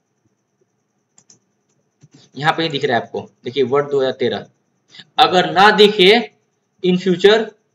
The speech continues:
ठीक है, तो बस आपको क्या type करना है, Word, यहाँ पे डब्ल्यू ओ आर डी। जैसे ही आप type करिएगा, देखिए वहां पे word दो हज़ार तेरह वो display हो जाएगा। डिस्प्ले होने के बाद बस उस पे आपको क्लिक कर देना है माउस का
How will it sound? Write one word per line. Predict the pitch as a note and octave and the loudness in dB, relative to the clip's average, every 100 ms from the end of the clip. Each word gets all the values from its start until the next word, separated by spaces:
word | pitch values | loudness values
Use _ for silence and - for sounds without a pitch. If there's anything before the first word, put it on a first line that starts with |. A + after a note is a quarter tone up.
| _ | _
ठीक | - G#3 | 0 0
है, | G3 | 2
तो | |
बस | F3+ F#3 | -2 -2
आपको | E3+ E3+ G3 | -2 0 -2
क्या | F#3+ F#3+ | 0 0
type | F#3+ F#3 F#3 | 2 0 0
करना | G3+ | -2
है, | F3+ | 0
Word, | C#3 C#3 G#2 G#2 | 0 0 -2 -6
यहाँ | B2 B2 | -6 -6
पे | D3+ D3 _ - | -10 -10 _ -6
डब्ल्यू | C3 C3+ D#3+ E3 _ | -6 -6 -10 -12 _
ओ | C#3 D3 - B2+ | -4 -4 -4 -6
आर | C3+ C3+ | -4 -4
डी। | A#2+ G2+ - _ _ _ C3 | -6 -10 -10 _ _ _ -2
जैसे | F3 F3 G#3+ | 0 2 2
ही | |
आप | F#3+ F#3+ | 2 4
type | F3+ F#3+ G#3 | 2 2 4
करिएगा, | F#3+ F#3 F#3+ | 4 4 2
देखिए | E3+ E3+ | -2 -4
वहां | C#3+ C#3+ | -2 -2
पे | D#3 | -4
word | C3+ E3+ D#3 | -4 -4 -2
दो | D3 | -2
हज़ार | D3 | -2
तेरह | C#3+ D#3+ F3 - _ C#3+ | -4 -4 -6 -10 _ -10
वो | D#3 | -10
display | - C3+ D#3 - E3 | -10 -14 -14 -6 0
हो | C#3 | 2
जाएगा। | C3 A2+ G2 - _ _ _ _ _ _ | 2 -2 -6 -12 _ _ _ _ _ _
डिस्प्ले | C#3 - G3 G3+ | -12 -8 2 2
होने | F#3+ F#3+ | 4 0
के | F#3+ | 0
बाद | F#3+ F#3+ - | 2 0 0
बस | F3 - | -6 -6
उस | - - | -14 -4
पे | G3 | -2
आपको | F#3+ A3 | -2 -8
क्लिक | - G3 G3 | 0 0 2
कर | F3 | -2
देना | E3 F3+ | 0 -2
है | G3 G3+ _ _ _ _ _ _ _ _ | -2 -4 _ _ _ _ _ _ _ _
माउस | C#3 D#3+ F#3+ F#3+ | -2 0 0 0
का | G3+ | 0